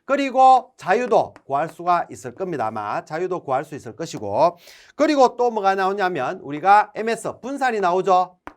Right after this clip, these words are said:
분산이 나옵니다. 그러면 여기에서부터 한번 보면 우리가 브이에이가 있고, 어, 브이비가 있고 그리고 브이이가 있다. 이렇게 생각해 주시면 될 것 같고 그리고 뭐냐면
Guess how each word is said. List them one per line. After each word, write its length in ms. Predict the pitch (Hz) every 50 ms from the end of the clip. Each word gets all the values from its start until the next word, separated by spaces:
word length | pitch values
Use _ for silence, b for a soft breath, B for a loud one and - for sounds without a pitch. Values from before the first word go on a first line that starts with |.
| -
분산이 300 | 180 190 196 180 165 135
나옵니다. 380 | 113 101 98 92 92 90 85 - b b b b b b b
그러면 320 | b - 311 277 208 175 170
여기에서부터 560 | 220 285 330 311 277 294 - - 214 - 190
한번 120 | 170 139
보면 500 | - - 196 208 156 131 135 165 202 226 -
우리가 560 | - 147 151 131 - - 123 156 190 185 185
브이에이가 680 | - 151 156 160 175 - - 254 294 294 277 220 185 170
있고, 600 | 175 175 - 127 113 110 123 156 180 196 190 190 b b b b b
어, 340 | - 143 147 143 143 143 143
브이비가 580 | - 147 156 160 165 165 262 269 247 226 202
있고 520 | 180 170 175 _ - 214 226 233 233 233 233
그리고 580 | - 156 156 131 120 110 117 151 180 180 -
브이이가 600 | - 127 123 127 127 127 - - 226 208 - 147
있다. 360 | 139 143 - - 110 - - _
이렇게 400 | - 127 135 127 - - 165 160
생각해 440 | 160 160 143 127 131 127 120 120 107
주시면 580 | 107 104 95 - - 123 147 170 196 208 _ _
될 120 | - 101 - -
것 180 | 139 139 139
같고 520 | - 180 180 180 - 175 131 110 - - b b b b b b b b b
그리고 280 | b 294 330 330 294 254
뭐냐면 560 | 214 208 214 233 233 196 151 160 202 214